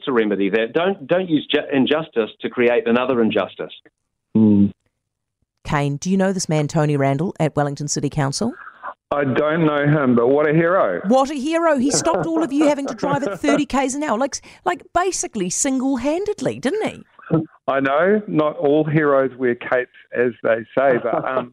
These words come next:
Speaker 1: <laughs>
Speaker 2: how impressive that he was able to find something that was drafted by an officer, that was seen by their manager, that was seen by their general manager, that was seen by their director, that was seen by the chief executive, and then was seen by a subcommittee, and it made it all the way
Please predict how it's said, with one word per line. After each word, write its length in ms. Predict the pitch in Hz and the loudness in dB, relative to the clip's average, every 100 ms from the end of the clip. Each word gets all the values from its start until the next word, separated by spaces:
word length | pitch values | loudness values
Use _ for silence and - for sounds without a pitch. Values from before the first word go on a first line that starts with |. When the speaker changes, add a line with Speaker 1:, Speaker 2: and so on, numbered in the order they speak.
| - - | -10 -8
Speaker 1:
<laughs> 220 | - 180 | -4 0
Speaker 2:
how 180 | 202 208 | 0 0
impressive 560 | 196 - 190 - 170 | -4 -10 -8 -6 -2
that 200 | 156 - | -2 0
he 80 | 151 | 0
was 180 | 151 143 | 2 2
able 280 | 147 143 147 | 2 0 -2
to 120 | 151 | -2
find 300 | - 139 139 - | -2 -2 -2 -4
something 360 | 143 139 135 127 | -4 -2 -2 0
that 120 | 120 | 0
was 220 | 131 123 - | 0 0 0
drafted 380 | 139 143 151 - | 0 0 -2 0
by 160 | 127 | 0
an 80 | 127 | 0
officer, 480 | 131 - 135 - 135 | -2 -2 -4 -2 -2
that 140 | 120 | -2
was 100 | - - | -4 -8
seen 160 | 143 139 | -8 -2
by 140 | 131 123 | 0 2
their 140 | 120 120 | 2 2
manager, 420 | 120 127 135 131 | 0 0 2 2
that 160 | 120 - | 2 -4
was 120 | 117 135 | -6 -4
seen 120 | 131 | -2
by 120 | 127 120 | 0 2
their 140 | 117 | 0
general 320 | - 123 123 | 0 -2 -2
manager, 420 | 120 120 123 131 123 | -2 0 0 0 0
that 120 | 117 | -2
was 80 | 113 - | -8 -6
seen 120 | 131 131 | -6 -4
by 120 | 120 | -2
their 140 | 120 117 | 0 2
director, 480 | 120 117 123 131 120 | 2 0 0 0 0
that 160 | 113 | -2
was 100 | - - | -4 -4
seen 160 | 135 135 | -4 0
by 140 | 120 | 2
the 100 | 113 - | 2 0
chief 140 | 117 120 | -2 0
executive, 480 | 120 127 - 117 123 - - _ - | -2 -2 -2 -4 -4 -14 -20 _ -6
and 120 | 139 | -2
then 140 | 151 147 | 0 0
was 120 | 131 - | -2 0
seen 200 | 147 151 | -2 0
by 160 | 135 123 | 2 0
a 60 | 120 | 0
subcommittee, 440 | 151 151 151 135 131 | -2 -4 -4 0 2
and 100 | 123 | 2
it 60 | |
made 180 | 127 131 | 2 2
it 80 | 139 - | 0 2
all 380 | 190 202 208 226 | 2 6 4 4
the 140 | 214 | 4
way 580 | 208 208 196 135 156 220 | 4 2 2 2 2 0